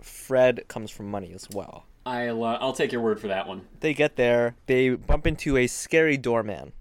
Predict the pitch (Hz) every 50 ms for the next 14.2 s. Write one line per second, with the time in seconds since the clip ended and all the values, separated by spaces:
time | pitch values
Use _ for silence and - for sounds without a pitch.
0 | - - 113 110 110 110 113 113 110 107 - - 113 107 107 - - - - -
1 | - - 120 107 - - - 123 117 110 104 123 135 143 143 139 120 113 107 107
2 | 101 92 87 98 - - - - _ _ _ _ - - - - - 220 226 240
3 | 269 247 - - - - 240 262 285 262 208 170 170 185 202 208 - 185 170 151
4 | - - 123 117 107 107 - - - - - - - - - - - 156 156 156
5 | 160 - - - 247 277 - 339 - - 226 170 - 170 175 180 180 180 175 170
6 | 160 131 - - 156 147 - - - - 160 151 156 151 - - 151 143 143 139
7 | - - - - 320 - - - 87 - - - - - - - - _ - _
8 | _ - 127 117 143 165 170 127 101 110 127 143 143 123 131 143 156 143 120 104
9 | 101 98 95 92 95 98 98 104 107 - 120 117 - 113 - 120 110 107 107 -
10 | 117 113 107 98 - - - - - _ - 147 143 143 131 127 139 147 143 151
11 | 135 151 139 - 214 214 185 - - 175 175 170 - 151 131 120 117 - - 120
12 | 123 131 139 147 156 160 156 143 139 131 - - 127 127 123 120 120 113 - -
13 | 120 110 110 104 104 104 110 120 139 143 135 131 120 117 107 - 131 135 127 120
14 | 104 101 95